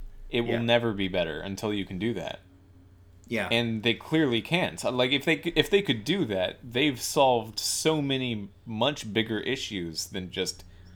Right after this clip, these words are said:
Speaker 1: streaming gaming. They, they, they've unlocked some serious unforeseen technological advancements.
Speaker 2: Mm.
Speaker 1: Yeah.
Speaker 2: Yeah, so I'm not sure. I, I don't know much about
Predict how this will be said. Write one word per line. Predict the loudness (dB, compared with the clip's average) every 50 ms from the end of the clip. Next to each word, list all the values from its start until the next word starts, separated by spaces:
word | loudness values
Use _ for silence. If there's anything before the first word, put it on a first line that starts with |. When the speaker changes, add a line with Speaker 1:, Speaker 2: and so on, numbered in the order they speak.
| -10
Speaker 1:
streaming | -10 -10 -6 -2 -2 -2 0 -2 -4 -4
gaming. | -2 0 0 0 0 -2 -6 -8 -6 -2
They, | 0 0 0 -2 -4 -14 -8 -4
they, | -2 -2 0
they've | 0 0 0 0 -2 -6 -12 -18 -20 -20 -20 -20 -20 -20 -20 -12 -4
unlocked | -2 0 0 2 2 0 0 -2
some | -4 -4 -4 -4 -4
serious | -4 -4 -4 -2 0 2 2 2 2 2 0 0 0 -2 -2
unforeseen | -2 0 0 0 -2 -4 0 0 0 0 0 -2 -4 -2 -2 -2 -4 -4 -6 -8 -8 -10
technological | -6 -6 -6 -4 -4 -4 -2 0 -2 -2 -2 -4 -2 -2 -2
advancements. | -2 0 -2 -2 -2 -4 -6 -10 -12 -12 -10 -12 -12 -12 -14 -20 _ -20 -20 -20 -20 -20 -20 -20 -10 -4
Speaker 2:
Mm. | -2 0 0 -2 -4 -6 -12 -20 -20 -20 -20 -20 -20 -20 -20 -6 0
Speaker 1:
Yeah. | 2 2 2 2 0 -6 -14 -20 -20 -20 -20 -20 -20 -12 -6
Speaker 2:
Yeah, | -4 -2 -2 -2 -4 -4 -4
so | -4 -4 -2 -2 -2 -2 -2 -2
I'm | 0 0 0
not | 0 -2 -2
sure. | -2 0 2 2 4 2 2 2
I, | 0 0 0 2
I | 2 0
don't | 0 0 0
know | 0 2
much | 4 4 4 2 2 0
about | 0 2 2 2 2 0 -2